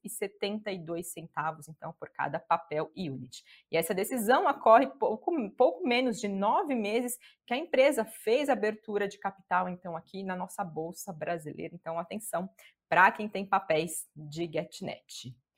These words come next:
Outro destaque também que trago pra vocês é o Boletim Focus. Agora normalizou a divulgação do boletim, sempre às segundas-feiras pelo Banco Central, como é de praxe, por causa da greve dos servidores do Banco Central. Os boletins estavam suspensos.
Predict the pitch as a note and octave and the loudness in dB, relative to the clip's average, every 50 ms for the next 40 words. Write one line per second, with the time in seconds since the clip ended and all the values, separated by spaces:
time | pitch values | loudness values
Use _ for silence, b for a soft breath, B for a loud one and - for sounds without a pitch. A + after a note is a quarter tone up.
0 | B B B B B B - A#3+ D4+ - - C#4 C4 C#4 - C4 B3 C4 - - | B B B B B B 10 10 10 10 8 0 0 4 6 8 8 6 4 2
1 | A#3+ A3 A3 B3 B3+ B3+ B3 - - - - G3 C4 C4 C4 - B3+ B3+ A#3 A3+ | 0 2 4 4 2 2 -2 -4 -2 0 2 2 2 2 2 4 4 4 4 2
2 | A3+ - - A3+ C4 C#4+ A#3 - A#3 A3 A3+ G3 D#3 E3 F#3+ A3+ B3 A#3+ B3 - | -2 0 2 2 2 2 2 2 2 2 2 2 0 0 0 2 2 2 2 0
3 | - B3 A#3 - - - E3 G3 A3+ B3 A#3 G3+ F3+ F#3 F3+ G3+ G3+ G#3+ G#3 G#3 | -4 -8 -8 -6 -2 2 4 6 6 4 4 2 -2 0 2 2 2 2 0 -2
4 | G#3 G#3 G#3+ G#3 G3+ F3 D#3+ C#3+ D3 F#3 G#3 A3 G#3 G3 F#3 G3 F#3+ F#3 F3+ F3+ | -2 0 0 -2 -2 -2 -6 -6 -2 0 2 4 4 2 0 -2 -6 -4 -4 -4
5 | F3+ - G3 F#3 F3+ F3+ E3+ F3 D#3+ D3 - - - A3 G#3 G#3 G#3 - - A3 | -4 -4 -8 -8 -8 -6 -6 -4 -4 -6 -8 -8 -8 -6 -6 -6 -8 -8 -6 -6
6 | A#3+ A#3+ - G3+ - - F#3 F#3 F#3+ F3+ E3+ F3 - - - F3+ F3 F3+ F3+ - | -6 -6 -6 -8 -6 -6 -8 -6 -4 -4 -4 -4 -6 -6 -6 -6 -6 -6 -6 -6
7 | - E3 E3+ D#3 D#3+ E3 E3 - - - C3+ - - E3+ F3+ G3+ G3 G3 - - | -8 -8 -6 -6 -6 -8 -8 -10 -12 -14 -14 -6 0 4 4 4 4 2 0 0
8 | A3+ A#3 A3 F#3+ D3+ - - - E3 F3+ F#3 F#3+ F#3 - - - - - - F3+ | 0 0 0 -2 -4 -8 -8 0 4 6 6 6 4 0 -4 -14 -8 -2 0 0
9 | F3+ F#3 F3+ G#3 G#3 E3+ F3 F#3+ G#3+ A#3+ A#3+ A3 F#3+ - - G3 F#3 - F3 E3+ | 2 2 0 0 0 2 2 4 4 4 4 0 -4 -6 -6 -8 -8 -8 -8 -6
10 | F#3 F3+ F3+ F3+ E3+ E3+ D#3+ E3+ F3 F3 - - E3+ D#3+ - - E3+ F3 F#3+ F#3+ | -4 -4 -4 -4 -4 -6 -6 -6 -6 -6 -8 -12 -14 -12 -4 2 4 4 4 4
11 | B B B B B B - F3 D#3+ - G3 G3 G3 G3 - A3 G#3 F3+ F#3 F#3 | B B B B B B -14 -10 -4 0 0 2 2 0 -2 -4 -6 -4 -6 -8
12 | - - F3+ G3 A#3 B3+ B3+ A#3 A#3 - E3+ - - - F3+ F#3+ G#3+ A#3 A3+ A3 | -4 0 2 4 4 4 2 0 -2 -6 -12 -12 -6 -4 -4 -2 -2 -2 -4 -6
13 | A3 - | -8 -10